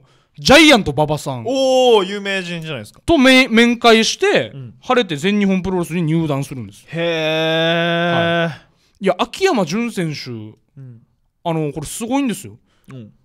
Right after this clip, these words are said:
Speaker 1: あの、異例なんですけど、
Speaker 2: うん。
Speaker 1: 新人の入団会見が行われたんですね。
Speaker 2: おう。
Speaker 1: こう、新人の入団会見って、こう、行われる、行われるものじゃないんですよ。
Speaker 2: あー、普通は？
Speaker 1: レスリング、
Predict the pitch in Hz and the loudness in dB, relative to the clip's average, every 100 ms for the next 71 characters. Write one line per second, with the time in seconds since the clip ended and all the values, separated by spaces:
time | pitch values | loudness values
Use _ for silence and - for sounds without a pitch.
0 | _ 185 185 254 302 339 330 254 156 - | _ -4 -2 0 4 4 4 0 -2 -6
1 | 110 107 101 147 - 311 349 277 294 277 | -12 -12 -14 -10 -6 -4 -4 -4 -2 0
2 | 240 262 277 247 240 240 220 220 202 196 | 0 0 0 -2 0 -2 0 -2 -2 -2
3 | 220 208 185 139 127 110 98 101 107 139 | -2 -2 -2 -4 -8 -12 -14 -18 -16 -14
4 | 120 107 90 _ - 214 359 415 392 359 | -14 -16 -18 _ -8 -4 -2 -2 -2 0
5 | 311 330 320 294 294 269 277 269 170 117 | 0 2 0 0 -2 0 -2 -4 -6 -6
6 | 104 _ 180 247 - 370 359 294 330 285 | -8 _ -8 -4 -2 2 2 2 -2 -6
7 | - _ _ - 254 381 381 359 349 320 | -16 _ _ -16 -2 2 4 4 4 4
8 | 311 269 320 247 147 147 123 104 - - | 2 2 2 0 -2 -6 -12 -18 -20 -6
9 | 208 208 202 160 - 208 196 190 - _ | 2 4 4 0 -12 -6 2 2 0 _
10 | 254 - 320 233 185 - | 2 2 2 0 -2 -12